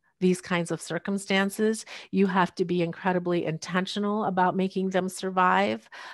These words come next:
Counseling is incredibly important, or coaching. Um,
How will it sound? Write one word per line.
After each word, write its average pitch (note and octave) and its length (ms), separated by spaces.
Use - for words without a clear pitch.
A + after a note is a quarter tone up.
Counseling G3+ 680
is F3 180
incredibly F#3 640
important, G3+ 640
or D#3+ 220
coaching. A#3 800
Um, E3 600